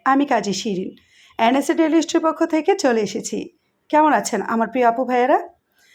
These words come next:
আলহামদুলিল্লাহ, আমি ভালো আছি। আজকে আপনাদের সাথে দেখাবো বয়সের ছাপ পড়ে গেলে আমরা কিভাবে স্কিনটাকে যত্ন নিব। আর যারা স্কিনটাকে যত্ন নিতে পার্লারে যায়, তারা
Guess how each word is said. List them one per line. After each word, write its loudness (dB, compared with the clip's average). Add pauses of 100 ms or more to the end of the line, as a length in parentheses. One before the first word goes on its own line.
(300)
আলহামদুলিল্লাহ, 2 (120)
আমি 2 (100)
ভালো 2 (100)
আছি। -10 (720)
আজকে -2
আপনাদের 4
সাথে 4
দেখাবো 2 (560)
বয়সের 2
ছাপ 2 (520)
পড়ে 4
গেলে 2 (140)
আমরা 0
কিভাবে 0 (240)
স্কিনটাকে -4 (100)
যত্ন -4 (120)
নিব। -6 (840)
আর 2 (100)
যারা 4 (520)
স্কিনটাকে 2
যত্ন 0 (100)
নিতে 2 (100)
পার্লারে 4
যায়, 0 (240)
তারা 4